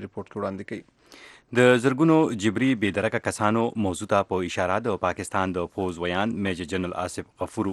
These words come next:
Speaker 2: وایي، پوځ د بې درکه کسانو د کورونو په درد کې ورسره شریک دی او د هغوی په موندلو کې ورسره ملګری دی. آصف غفور نن د جمعې پر ورځ پر خپل شخصي ټویټر اکاونټ په یو ټویټ کې د جبري بې درکه کسانو له کورونو سره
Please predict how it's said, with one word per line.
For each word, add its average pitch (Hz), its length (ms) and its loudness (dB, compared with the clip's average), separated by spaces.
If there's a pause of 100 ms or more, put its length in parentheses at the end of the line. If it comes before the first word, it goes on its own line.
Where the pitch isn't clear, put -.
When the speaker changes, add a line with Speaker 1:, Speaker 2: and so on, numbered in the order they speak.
(160)
Speaker 2:
وایي، 104 260 4 (320)
پوځ 139 300 6
د 92 120 2
بې 95 120 -2
درکه 101 260 -2
کسانو 104 340 -2 (100)
د 95 180 0
کورونو 95 320 0 (100)
په 87 220 -4
درد 104 180 2
کې 87 200 -8
ورسره 87 480 -4
شریک 92 300 -4
دی 87 120 -6 (380)
او 101 40 4 (120)
د 101 120 2
هغوی 113 300 2
په 101 120 2
موندلو 98 300 0
کې 104 320 -4
ورسره 95 340 0 (160)
ملګری 92 380 0
دی. 80 80 -10 (400)
آصف 123 220 -2
غفور 170 260 4 (140)
نن 120 140 6
د 104 120 4
جمعې 110 260 2
پر 104 140 2
ورځ 120 340 0
پر 98 160 0
خپل 113 300 2
شخصي 123 400 -2
ټویټر 117 380 -2
اکاونټ 110 360 0
په 92 200 0
یو 90 120 -4
ټویټ 135 240 -2
کې 113 100 0 (140)
د 90 140 -2
جبري 95 260 -2
بې 92 140 -4 (100)
درکه 92 260 -4
کسانو 107 440 0
له 90 180 -4
کورونو 95 320 0
سره 82 180 -6